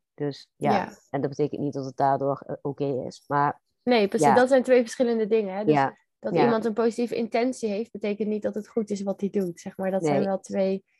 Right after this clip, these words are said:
Speaker 2: verschillende dingen, ja.
Speaker 1: Ja, niet dat dadelijk mensen deze podcast luisteren en zeggen, "Ja, nou, en ook in Ilse vinden het oké als er een moord is
Speaker 2: Ja.
Speaker 1: gepleegd."
Speaker 2: <laughs> Ja, maar
Speaker 1: Dat
Speaker 2: zij
Speaker 1: is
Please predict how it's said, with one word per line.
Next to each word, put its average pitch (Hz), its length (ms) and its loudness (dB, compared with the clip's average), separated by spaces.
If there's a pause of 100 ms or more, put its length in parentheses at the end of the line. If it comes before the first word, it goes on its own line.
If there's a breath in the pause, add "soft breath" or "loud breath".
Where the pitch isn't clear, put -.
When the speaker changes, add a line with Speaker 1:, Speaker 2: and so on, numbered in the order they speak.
(340)
Speaker 2:
verschillende 196 500 -6
dingen, 190 400 -4
ja. 196 220 -4
Speaker 1:
Ja, 147 280 4
niet 147 220 -2
dat 165 160 0
dadelijk 160 300 2
mensen 170 320 -4
deze 170 200 0
podcast - 340 -6
luisteren 160 280 0
en 170 140 -2
zeggen, 175 200 -2
"Ja, 254 180 0
nou, 170 240 4
en 170 100 0
ook 170 100 -8
in 170 60 -8
Ilse 190 240 -2
vinden 220 200 -6
het 208 120 -6
oké 208 220 -4
als 233 100 4
er 226 60 -6
een 175 60 0
moord 185 240 0
is 214 100 -16 (140)
Speaker 2:
Ja. 262 160 8
Speaker 1:
gepleegd." - 1000 -2
Speaker 2:
<laughs> - 280 -2 (640 loud breath)
Ja, - 120 2
maar 202 60 6
Speaker 1:
Dat 233 80 8
Speaker 2:
zij 247 140 8
Speaker 1:
is - 60 6